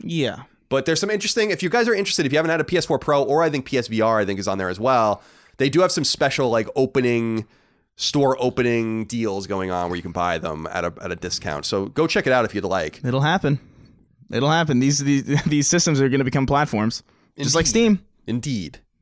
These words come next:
Speaker 2: By the way, speaking of Steam,
Speaker 1: Mm-hmm.
Speaker 2: Aaron let you know this, but I took a jar last night.
Speaker 1: <laughs> Oh my God.
Speaker 2: And, uh, I, I was, it was a weed jar and it was all empty. So I took it and I farted in it.
Speaker 1: Yeah.
Speaker 2: And I tried to seal it,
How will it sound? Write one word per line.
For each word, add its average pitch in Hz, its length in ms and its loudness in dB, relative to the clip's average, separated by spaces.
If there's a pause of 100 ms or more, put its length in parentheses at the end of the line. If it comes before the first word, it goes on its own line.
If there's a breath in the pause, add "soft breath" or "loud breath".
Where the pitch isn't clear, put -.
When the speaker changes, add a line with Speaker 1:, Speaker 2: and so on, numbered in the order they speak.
(300)
Speaker 2:
By 190 140 2
the 220 80 2
way, 180 160 2
speaking 185 380 -4
of - 80 -4
Steam, 87 640 -6 (180)
Speaker 1:
Mm-hmm. 156 120 4
Speaker 2:
Aaron 208 180 6
let 151 160 0
you 120 80 -2
know 110 220 0
this, 85 160 -6
but 90 340 -2
I 113 80 0
took 196 160 -6
a 170 60 -2
jar 117 400 0
last 76 260 -4
night. 67 300 -8
Speaker 1:
<laughs> - 100 -4
Oh - 220 -14
my - 80 -14 (100)
God. - 400 -6
Speaker 2:
And, 123 320 -2
uh, 113 380 2
I, 127 160 -2 (100)
I 127 200 0
was, 135 120 2
it 143 80 0
was 135 140 0
a 135 40 0
weed 135 220 0
jar 95 380 0
and 95 100 0
it 98 40 -2
was 98 120 -2
all 101 340 2
empty. 104 320 -6
So - 160 -4
I 92 60 0
took 127 240 -6
it 101 160 0
and 98 100 -2
I 92 140 -2
farted 110 500 -4
in 67 120 -12
it. 85 120 -16 (200)
Speaker 1:
Yeah. 135 240 0 (160)
Speaker 2:
And 110 120 -2
I 110 60 -2
tried 143 300 -2
to 123 40 -6
seal 127 380 -4
it, 92 140 -6